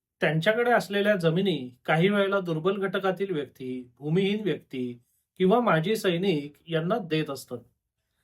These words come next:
आणि या ज्या जमिनी देण्यात येतात, त्या काय सरकारने खरेदी केलेल्या असतात का? तर नाही. सरकारकडे त्या कुठल्या ना कुठल्या प्रकारे आलेल्या असतात किंवा जप्ती त्याच्यावर आलेली असते.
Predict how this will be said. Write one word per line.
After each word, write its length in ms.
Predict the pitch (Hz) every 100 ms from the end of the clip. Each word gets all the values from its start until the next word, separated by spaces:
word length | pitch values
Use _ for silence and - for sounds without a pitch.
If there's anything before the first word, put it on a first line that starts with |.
| _ -
आणि 200 | 208 208
या 180 | 180 220
ज्या 120 | 247
जमिनी 380 | 214 196 220 240
देण्यात 340 | 180 170 226
येतात, 400 | 226 185 190 135 -
त्या 80 | 175
काय 160 | 180 220
सरकारने 440 | 196 185 202 214 214
खरेदी 260 | 190 196
केलेल्या 340 | 220 214 208 196
असतात 220 | 180 160
का? 400 | 165 139 131 131 _ _ _ _ _ -
तर 40 |
नाही. 360 | 254 220 165 127 - _ _
सरकारकडे 1000 | - 175 151 190 214 226 233 220 160 165
त्या 120 | 180 208
कुठल्या 360 | 185 165 185 202
ना 60 |
कुठल्या 320 | 226 185 202
प्रकारे 440 | 208 185 175 175 247 151
आलेल्या 400 | 147 180 220 180
असतात 300 | - 156 175 -
किंवा 180 | 202
जप्ती 420 | 208 160 151 - 220
त्याच्यावर 320 | 190 190 190
आलेली 300 | 151 139 143
असते. 280 | 123 -